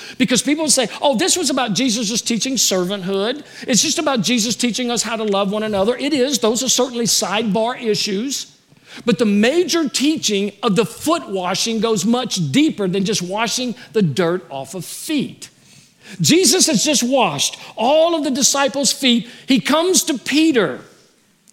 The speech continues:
And not surprisingly, Peter has something to say about it, right? Peter always has something to say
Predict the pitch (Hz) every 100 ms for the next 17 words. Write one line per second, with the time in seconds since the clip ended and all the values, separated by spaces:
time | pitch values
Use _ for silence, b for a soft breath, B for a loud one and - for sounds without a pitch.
0 | B 226 269 233 254 339 302 - 370 294
1 | 320 294 254 196 220 196 226 247 B B
2 | - 262 415 392 220 226 262 - 247 226
3 | - 294 311 320 349 349 - - 302 -
4 | 285 202 160 147 127 131 175 170 233 339
5 | - - - _ _ - - B B -
6 | 311 392 294 226 - 330 415 403 349 311
7 | 269 277 240 269 269 226 240 226 196 -
8 | 349 330 208 226